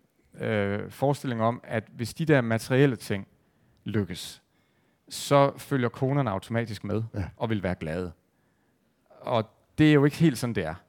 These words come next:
Speaker 2: Nej.
Speaker 1: Fordi, øh, efterhånden, som jeg sådan begyndte at komme tæt på de personer også, altså før jeg begyndte at skrive romanen, men da jeg sådan havde på notatplan og, og prøvede at udvikle dem, så, øh, så kunne jeg godt,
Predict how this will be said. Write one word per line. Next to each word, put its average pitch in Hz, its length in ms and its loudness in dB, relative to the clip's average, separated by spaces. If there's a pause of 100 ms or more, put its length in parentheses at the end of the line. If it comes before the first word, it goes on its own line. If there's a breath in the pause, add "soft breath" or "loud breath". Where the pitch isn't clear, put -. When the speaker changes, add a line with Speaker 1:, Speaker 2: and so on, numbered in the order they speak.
(340)
Speaker 2:
Nej. 92 140 -10
Speaker 1:
Fordi, 127 420 0
øh, 104 460 0 (560)
efterhånden, 147 480 0
som 131 160 -6
jeg 123 120 4
sådan 127 260 -6 (920)
begyndte 135 320 2
at 139 60 -2
komme 107 260 -4 (140)
tæt 143 240 2
på - 120 -8
de 110 140 -6
personer 113 440 -4
også, 95 260 -6
altså 101 240 -8 (600)
før - 180 2
jeg 98 100 2
begyndte 110 200 0
at 104 40 -4
skrive 120 180 -2
romanen, 104 360 -2
men 92 120 -8
da 92 100 -2
jeg 92 120 -4
sådan 104 160 -10
havde 104 180 -6
på - 160 -12
notatplan 110 1120 -4
og, 90 240 -6
og 101 260 -8 (640 soft breath)
prøvede 120 260 -2
at - 40 -4
udvikle 120 440 -2
dem, 101 260 -6
så, - 200 -4
øh, 113 680 2
så - 180 -10
kunne 135 140 0
jeg 127 80 2
godt, 135 300 0